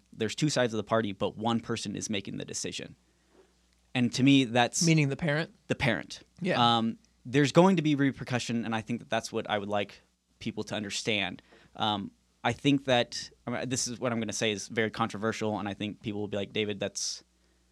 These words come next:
Speaker 1: way out of left field." Um, but take, for example, um,
Speaker 2: Homeschooling kids turn into pedophiles?
Speaker 1: No,
Speaker 2: No, I'm just kidding.
Speaker 1: not that.
Speaker 2: <laughs> Not
Speaker 1: Um,
Speaker 2: that out of left field?
Speaker 1: No, not, not, no,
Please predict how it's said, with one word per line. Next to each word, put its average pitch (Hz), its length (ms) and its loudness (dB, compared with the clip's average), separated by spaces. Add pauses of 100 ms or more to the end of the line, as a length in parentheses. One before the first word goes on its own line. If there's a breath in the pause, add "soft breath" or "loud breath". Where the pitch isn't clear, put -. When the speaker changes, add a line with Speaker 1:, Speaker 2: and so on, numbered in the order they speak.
(180)
Speaker 1:
way 131 120 4
out 127 120 8
of 120 80 2
left 127 180 2
field." 120 560 0 (100)
Um, 107 460 -2 (500)
but 135 180 0
take, 170 180 4
for 165 100 -2
example, 120 560 0 (540)
um, 101 380 -2
Speaker 2:
Homeschooling 143 520 -2
kids 143 220 -4
turn 143 160 0
into 135 120 -4
pedophiles? 151 640 -4
Speaker 1:
No, 143 340 6
Speaker 2:
No, 160 100 2
I'm 175 60 4
just 170 140 4
kidding. 156 200 8
Speaker 1:
not 147 160 6
that. 123 200 8 (120)
Speaker 2:
<laughs> - 360 8
Not 196 140 10
Speaker 1:
Um, 127 60 8
Speaker 2:
that 170 140 10
out 175 140 10
of 165 80 0
left 170 180 4
field? 196 300 0
Speaker 1:
No, 151 180 8
not, 156 280 6
not, 151 280 -2
no, 123 300 2